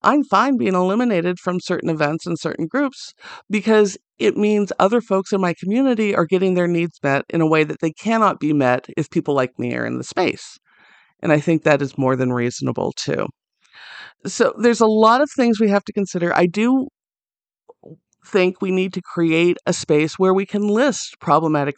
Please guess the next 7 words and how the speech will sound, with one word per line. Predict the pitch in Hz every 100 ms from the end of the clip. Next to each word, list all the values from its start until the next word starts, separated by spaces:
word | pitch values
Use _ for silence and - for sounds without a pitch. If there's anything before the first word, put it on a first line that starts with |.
| -
venues | 120 120 - - - -
and | 165 147
have | 165 156 -
event | 151 147 127 -
reporting | 147 135 131 104 82 90 - - - - -
and | - 165 165 156 - _ _ - _ _ _ _
have | 170 175 190 180 175 175 156 _